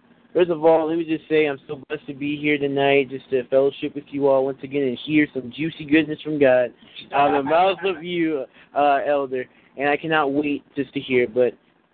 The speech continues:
everybody bow your heads and close your eyes. Dear Heavenly Father, thank you, God, for the evening that you presented us with, Lord. We thank you, God, for the uplifting that's about to occur tonight, God.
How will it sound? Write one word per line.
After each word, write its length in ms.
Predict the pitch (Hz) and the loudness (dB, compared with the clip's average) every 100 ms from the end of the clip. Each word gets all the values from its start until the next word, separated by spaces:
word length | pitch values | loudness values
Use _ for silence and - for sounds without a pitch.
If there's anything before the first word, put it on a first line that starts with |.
| - | 2
everybody 420 | 156 160 151 147 | 4 4 0 0
bow 160 | 147 147 | 0 -2
your 160 | 135 | -4
heads 420 | - 180 185 180 165 | -4 0 0 -2 -6
and 120 | 131 | -12
close 220 | 156 165 | -8 -8
your 200 | 143 151 | -6 -4
eyes. 260 | 156 160 160 _ _ _ _ _ _ - | -4 -4 -8 _ _ _ _ _ _ 4
Dear 120 | 156 | 6
Heavenly 240 | 156 151 | 6 -2
Father, 320 | - 151 156 156 | 0 0 0 -4
thank 200 | 156 147 | -10 -10
you, 80 | 151 | -2
God, 220 | 147 143 | 0 0
for 60 | - | -6
the 120 | 139 | -10
evening 320 | - 143 139 135 | -6 -4 -2 -4
that 100 | 127 | -6
you 60 | 135 | -10
presented 460 | 131 127 127 123 | -6 -4 -4 -6
us 80 | 117 | -6
with, 140 | 123 - | -6 -6
Lord. 300 | 113 113 117 - _ _ _ - | -6 -4 -4 -6 _ _ _ -4
We 100 | 175 | 2
thank 240 | 175 - | 2 0
you, 100 | 170 | -2
God, 320 | 151 156 156 139 | 4 4 4 0
for 120 | 156 | -4
the 100 | 139 | -4
uplifting 640 | 147 - 143 170 - 151 143 | -4 -6 -6 -6 -8 -6 -4
that's 180 | 131 | -4
about 340 | 135 123 139 139 | -4 0 -2 0
to 80 | 123 | -4
occur 320 | 143 156 143 | -2 0 0
tonight, 400 | - 131 120 101 | 0 -12 -12 -10
God. 260 | 113 113 | -8 -8